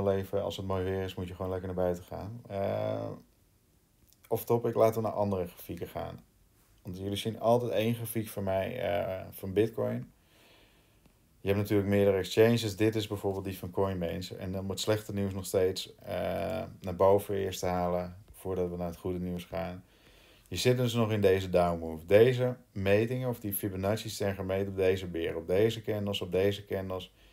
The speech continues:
En die gaan tot een achttien, twintigduizend. Hier zit het vier punt twee drie zes. En, eh, hier heb je nog eentje, een gekke, tot en met de zesenvijftighonderd. En je hebt hier ook gewoon square ups. Dus je moet je afvragen, moeten we daar nog naartoe?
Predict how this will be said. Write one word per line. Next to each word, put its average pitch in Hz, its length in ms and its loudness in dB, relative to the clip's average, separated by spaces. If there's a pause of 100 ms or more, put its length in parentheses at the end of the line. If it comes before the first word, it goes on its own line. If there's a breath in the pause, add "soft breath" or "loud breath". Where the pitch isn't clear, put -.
(300 soft breath)
En 92 120 -8
die 90 100 0
gaan 90 240 0
tot 87 160 -4
een 85 240 -8 (380)
achttien, 104 580 -2
twintigduizend. 110 1000 0 (880)
Hier 104 220 -2
zit 101 160 -8
het 90 120 -16
vier 92 260 -10
punt 87 140 -10
twee 90 360 -4
drie 87 200 -10
zes. - 600 4 (600 soft breath)
En, 95 160 -6
eh, 90 180 -2
hier 101 320 2
heb 104 160 0
je 98 80 -4
nog 95 180 -4
eentje, 95 420 -4
een 98 160 -8
gekke, 95 380 -2
tot 90 200 -4
en 90 80 -4
met 90 160 -2
de 87 60 -8
zesenvijftighonderd. 87 1160 -4 (840 soft breath)
En 98 80 -2
je 101 80 4
hebt 127 180 4
hier 127 220 4
ook 113 200 2
gewoon 104 220 -4
square 90 360 2
ups. 80 140 -8
Dus 95 120 -4
je 101 60 -6
moet 104 120 -2
je 110 120 0
afvragen, 104 440 0
moeten 95 180 -6
we 92 60 -2
daar 90 140 0
nog 85 140 -8
naartoe? 107 400 -4